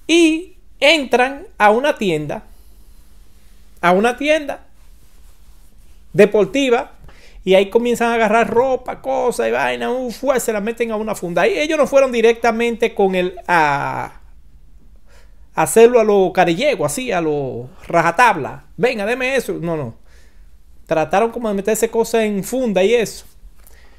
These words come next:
Cuando la seguridad lo estaba mirando, y, "Espérense que aquí hay un maco". Cuando lo detuvieron,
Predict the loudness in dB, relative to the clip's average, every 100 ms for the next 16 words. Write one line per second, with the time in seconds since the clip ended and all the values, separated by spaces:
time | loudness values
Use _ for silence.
0 | -20 -20 -20 -20 -2 0 2 2 2 0
1 | -2 0 0 -2 -2 0 0 -2 -2 -4
2 | -2 -2 -2 -2 -2 -2 -4 -4 -4 -2
3 | -2 -2 -2 -6 -8 -14 -20 -20 -6 -4
4 | -2 0 0 0 -2 -2 -2 -4